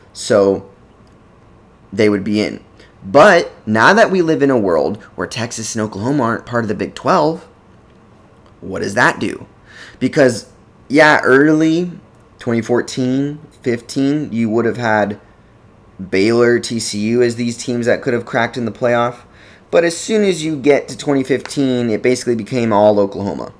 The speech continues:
right? Oklahoma actually did make it in fifteen. Oklahoma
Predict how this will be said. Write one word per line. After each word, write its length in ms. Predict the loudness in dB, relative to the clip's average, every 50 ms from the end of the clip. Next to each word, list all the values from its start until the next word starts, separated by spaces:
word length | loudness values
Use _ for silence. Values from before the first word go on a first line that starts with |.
| -20 -16 -6
right? 260 | -2 -2 -2 -2 -4 -8 -18 _ -8
Oklahoma 640 | -6 -6 -6 -6 -2 -2 0 0 0 0 -2 -4 -8 -18 -20 -20 -20 -20 _ -6 0
actually 440 | 0 0 0 0 -4 -4 -4 -4
did 220 | 0 2 2 2 4
make 220 | 2 -2 -2 -2
it 60 | -4
in 100 | -4 -4
fifteen. 640 | -2 -2 -4 -4 -4 -6 -6 -4 -4 -4 -4 -6 -10 -14 -20 -20 -20 -20 -20 _ -20 _ _ _ _ _ _ -20 _ -20 -20 -20 -20 -20 -20 -18 -8 -2
Oklahoma 720 | 0 0 0 0 0 0 2 2 2 2 2 2 0 -2